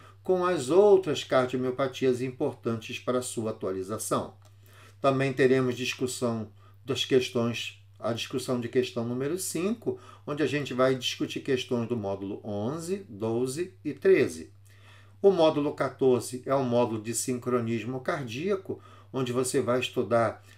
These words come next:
a dissincronia atrioventricular, intraventricular e interventricular. Veja vários exemplos de dissincronia para que você possa começar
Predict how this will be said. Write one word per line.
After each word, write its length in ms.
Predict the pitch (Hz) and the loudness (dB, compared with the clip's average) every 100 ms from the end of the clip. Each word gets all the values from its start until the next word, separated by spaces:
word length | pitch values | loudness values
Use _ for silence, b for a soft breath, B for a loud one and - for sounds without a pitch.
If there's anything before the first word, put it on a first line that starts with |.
| - | -8
a 80 | 117 | -4
dissincronia 800 | 117 123 139 123 120 117 120 117 | -2 -2 -4 -2 -2 0 2 2
atrioventricular, 1200 | 143 - 139 123 117 123 117 113 120 120 - - - | 2 0 -2 -2 -2 -6 -6 -2 0 0 -4 -10 -8
intraventricular 1120 | 165 165 180 127 123 113 117 - 113 117 113 | -8 -6 -4 -2 -2 -6 -10 -6 0 0 -2
e 80 | 139 | -6
interventricular. 1200 | 139 151 139 107 95 95 - - 170 143 151 - - - - b b b b b - | -6 -6 -4 -4 -4 -8 -10 -4 4 4 4 -2 -18 -20 -20 b b b b b 2
Veja 340 | 156 151 135 | 6 6 4
vários 460 | 120 170 175 160 131 | 6 6 6 0 0
exemplos 720 | 131 113 143 156 143 127 107 | -2 0 0 0 -2 -2 -2
de 100 | 113 | -4
dissincronia 960 | 113 110 - 123 123 107 104 123 185 | -4 -4 -4 -4 -4 -4 -2 0 2
para 160 | - 127 | 0 -2
que 100 | 117 | -6
você 200 | 110 - | -8 -10
possa 440 | - 131 147 139 | -4 -2 -2 -4
começar 600 | 123 110 104 - 131 131 | -8 -8 -8 -4 -4 -4